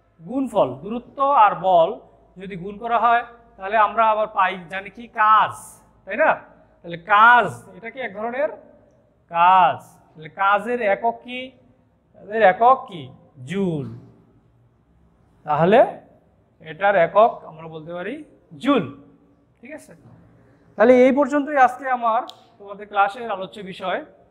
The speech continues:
আহ, পরবর্তীতে আমরা আরও আলোচনা করব next, next সেশনে, আহ, চক্রগতির ব্যাসার্ধ, এর প্রয়োগ, এ সকল নিয়ে আলোচনা করব।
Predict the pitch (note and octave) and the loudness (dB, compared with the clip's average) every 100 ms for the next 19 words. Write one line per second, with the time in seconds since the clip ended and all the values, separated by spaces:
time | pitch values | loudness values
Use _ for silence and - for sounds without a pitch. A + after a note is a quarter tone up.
0 | _ _ _ _ _ _ _ _ - D#3 | _ _ _ _ _ _ _ _ -4 0
1 | D3+ D3 D3+ A#3 C4 C4+ C#4+ C#4 C4 A#3 | 2 2 4 4 4 0 -2 -2 2 4
2 | A3 D4 - _ F3 F#3+ G3+ F#3 G3+ A3 | 4 0 -14 _ -18 -8 -4 -4 -6 -14
3 | A3 G#3 F#3 B3+ D4+ _ _ F3 F#3+ - | -16 -14 -8 -8 -10 _ _ -12 -12 -12
4 | _ _ _ _ F3+ G3 A3+ G#3 A3 F3 | _ _ _ _ -10 -8 -8 -8 -6 -6
5 | A3+ - - _ _ - E3 E3 F#3+ F#3 | -6 -12 -20 _ _ -4 -2 -2 -2 -4
6 | G3+ G3 G3 E3+ F3 G#3 G3 A3+ A#3 D#3+ | -8 -10 -6 -6 -4 -6 -6 -8 -8 -8
7 | E3 E3+ F3 F3+ G3+ - _ _ _ E3+ | -12 -10 -8 -6 -8 -12 _ _ _ -20
8 | E3 F3+ F#3 F#3+ F#3 E3 E3 E3+ F3 F3 | -20 -18 -16 -10 -8 -8 -12 -16 -14 -8
9 | G#3 D#4+ | -6 -8